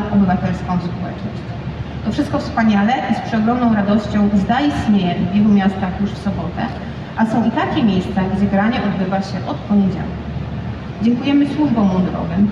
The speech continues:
policji i straży miejskiej, które tego dnia czuwać będą nad bezpieczeństwem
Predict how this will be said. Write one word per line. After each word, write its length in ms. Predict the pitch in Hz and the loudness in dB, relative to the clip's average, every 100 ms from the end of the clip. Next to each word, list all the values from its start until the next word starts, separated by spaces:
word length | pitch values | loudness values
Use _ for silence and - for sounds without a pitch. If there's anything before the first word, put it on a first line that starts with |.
| 202 | 2
policji 480 | 190 202 - 226 220 | 2 2 0 0 0
i 40 | |
straży 340 | 202 - 214 208 | 0 2 2 4
miejskiej, 440 | 180 170 - - - - - - - | 2 0 -4 -6 -6 -6 -6 -8 -6
które 160 | - 233 | 0 0
tego 200 | 247 247 | 2 0
dnia 240 | 233 220 | 2 2
czuwać 380 | 220 233 220 208 | 2 2 2 2
będą 320 | 202 214 214 | 2 4 4
nad 240 | 185 185 - | 2 2 0
bezpieczeństwem 680 | - - - 202 196 196 | -2 0 0 2 2 2